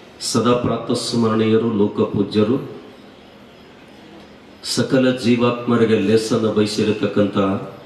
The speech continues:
ಬಸವಾದಿ ಶಿವ ಶರಣರ ಸನ್ನಿಧಾನಕ್ಕೂ ಕೂಡ ಭಕ್ತಿಯಿಂದ ನಮಿಸಿ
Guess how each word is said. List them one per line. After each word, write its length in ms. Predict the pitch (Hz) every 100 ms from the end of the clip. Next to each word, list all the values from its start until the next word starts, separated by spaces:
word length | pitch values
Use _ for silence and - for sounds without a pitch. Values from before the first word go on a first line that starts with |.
| - - - - - -
ಬಸವಾದಿ 520 | 98 - 107 113 110 104
ಶಿವ 280 | - 104
ಶರಣರ 460 | 101 - 98 104 98
ಸನ್ನಿಧಾನಕ್ಕೂ 760 | 98 98 101 98 104 101 - 104
ಕೂಡ 200 | - 139
ಭಕ್ತಿಯಿಂದ 680 | - - - - 107 95
ನಮಿಸಿ 760 | 92 90 90 87 - 117 123